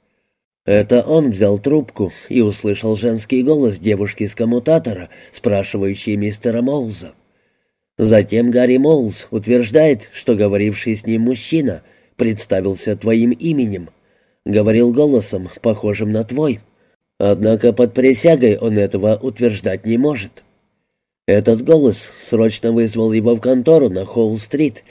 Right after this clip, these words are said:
где пытались похитить драгоценности. Кстати, ни драгоценности его дочери,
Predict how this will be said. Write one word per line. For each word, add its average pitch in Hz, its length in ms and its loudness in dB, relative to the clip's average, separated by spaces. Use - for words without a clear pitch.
где 104 240 0
пытались 98 500 -4
похитить 104 520 -6
драгоценности. 113 920 -4
Кстати, 156 640 2
ни 113 180 0
драгоценности 110 840 0
его 123 240 4
дочери, 123 560 0